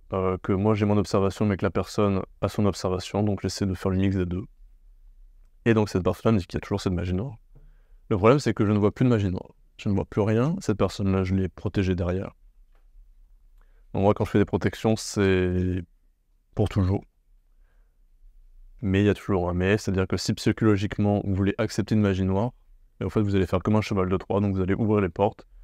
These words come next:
la magie noire va rentrer, vous allez fermer, vous allez faire, « Oh, mais je suis protégé, et pourtant, euh, bah, j'ai quand même pris une magie noire. »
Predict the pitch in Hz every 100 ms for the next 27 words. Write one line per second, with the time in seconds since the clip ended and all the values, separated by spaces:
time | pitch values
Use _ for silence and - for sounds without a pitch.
0 | - - - - 110 98 117 107 92 95
1 | - 107 104 98 - 95 107 95 - -
2 | 143 120 - - _ _ _ - - _
3 | - - - 117 120 117 139 131 104 -
4 | - - 110 123 92 85 87 87 90 -
5 | 135 117 117 123 117 107 107 101